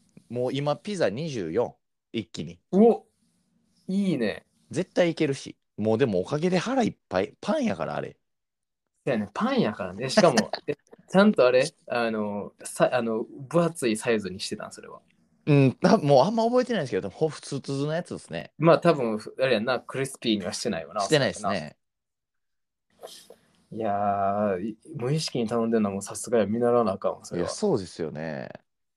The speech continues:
Speaker 2: でもあれ、どう？クリスピーにしたらちょっと損してる気とかしやん？
Speaker 1: あれね。
Speaker 2: どう？それ。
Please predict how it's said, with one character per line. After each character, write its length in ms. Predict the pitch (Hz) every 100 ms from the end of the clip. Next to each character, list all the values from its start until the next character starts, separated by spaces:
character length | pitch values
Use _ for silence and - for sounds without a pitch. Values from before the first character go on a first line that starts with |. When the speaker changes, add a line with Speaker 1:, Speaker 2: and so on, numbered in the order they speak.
| _ _ _ _ _ _ 147 - _ _ -
Speaker 2:
で 80 | 151
も 120 | 123
あ 40 |
れ、 180 | 127 123
ど 360 | 135 156 95 -
う？ 40 | _
ク 120 | -
リ 100 | 196
ス 140 | 240 -
ピ 160 | 147
ー 20 | 110
に 280 | 104 98 - _ _ _ _ -
し 80 | -
た 100 | 110
ら 80 |
ち 100 | 110 185
ょ 20 |
っ 80 | - _
と 260 | - 110 - _ _ _ _ _
損 340 | - - 143 113
し 120 | -
て 140 | 110
る 180 | 107 95 _
気 300 | - 113 110
と 100 | 107
か 120 | 90 95
し 160 | -
や 100 | 98
ん？ 140 | 101 104 - - -
Speaker 1:
あ 140 | - 104
れ 140 | 98
ね。 640 | 98 98 87 80 73 76 - _ _ _ _
Speaker 2:
ど 280 | 127 113 95
う？ 20 |
そ 140 | - 98
れ。 200 | 95